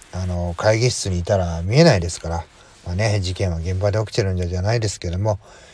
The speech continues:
やっぱしね、えー、火が立ったところに、えー、すぐ駆けつけて、えー、どうしてね、こういう火が上がったのかとか、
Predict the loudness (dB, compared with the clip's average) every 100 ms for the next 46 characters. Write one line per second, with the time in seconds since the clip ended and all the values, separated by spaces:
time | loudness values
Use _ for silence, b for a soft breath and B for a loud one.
0 | B B 2 2 4 2 0 -6 -20 -16
1 | -8 -6 -6 -8 -14 b b b b b
2 | 0 0 0 -4 -4 2 6 6 4 -2
3 | -8 -20 -14 -12 -10 -12 -8 -4 -4 -4
4 | -6 -6 -4 -2 2 2 2 B B B
5 | B -2 0 0 0 -2 -2 -4 -4 -2
6 | 0 0 -2 -2 -2 -2 2 4 4 2
7 | -4 -4 -6